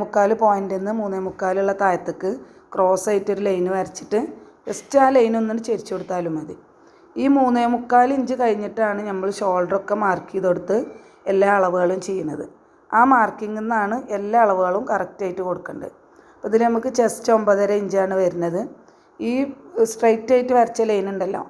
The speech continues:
അത് പ്രത്യേകം ശ്രദ്ധിക്കുക. ആ ലൈനിൽ നിന്നാണ് മാർക്കിങ്ങുകൾ കൊടുക്കേണ്ടത്. അപ്പോൾ ഇതിൽ ഒമ്പതര ഇഞ്ച് ചെസ്റ്റ് ഉണ്ട്, അതിൽ കൂടെ നമ്മൾ ഒന്നര ഇഞ്ച് സ്റ്റിച്ചിങ് ഗ്യാപ്പ് കൂട്ടിയിട്ടുണ്ട്. ഈ ആം ഹോൾ ഏഴര വരച്ച ടൈമിൽ നമ്മൾ അതിൻ്റെ സെൻറ്റർ ഒരു പോയിന്റ് കൊടുക്കുക.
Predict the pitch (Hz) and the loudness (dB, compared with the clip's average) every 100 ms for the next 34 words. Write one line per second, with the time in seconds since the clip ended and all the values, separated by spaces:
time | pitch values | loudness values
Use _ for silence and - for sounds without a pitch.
0 | 196 190 214 208 202 208 208 214 196 190 | -10 -2 0 0 0 -2 -2 -4 -4 -2
1 | 190 190 220 - - - _ 208 202 202 | 2 2 2 -2 -14 -20 _ -2 -2 -2
2 | 202 208 185 208 247 196 175 190 185 185 | -2 0 0 0 0 0 -2 -6 -2 0
3 | 214 196 - 156 - - _ _ _ _ | 0 -2 -4 -8 -8 -12 _ _ _ _
4 | _ _ _ _ 185 196 208 226 202 208 | _ _ _ _ -4 0 4 4 4 2
5 | 214 220 208 226 226 196 - 214 196 202 | 2 2 0 -2 -2 -2 -2 -4 0 0
6 | 220 185 202 202 196 196 240 240 196 190 | 0 0 0 2 2 2 2 2 0 0
7 | 190 208 196 180 262 - - _ _ _ | -2 -2 -4 -4 -6 -6 -16 _ _ _
8 | _ _ _ - - 220 220 202 196 190 | _ _ _ -20 -10 -6 -2 2 2 2
9 | 196 185 175 170 170 170 - _ 226 247 | 0 0 -2 -4 -6 -8 -12 _ -2 2
10 | 233 220 233 233 233 262 269 240 214 214 | 4 4 2 4 4 4 2 0 2 2
11 | 220 233 208 220 220 220 196 196 208 196 | 2 2 2 0 -4 -2 -4 -4 -2 -2
12 | 190 233 - - - _ - 214 196 196 | 0 0 -2 -10 -20 _ -4 0 0 2
13 | 240 240 220 202 208 208 208 220 208 196 | 0 2 0 0 0 2 2 0 2 2
14 | 175 185 190 170 - 185 | 2 0 0 -2 -4 -2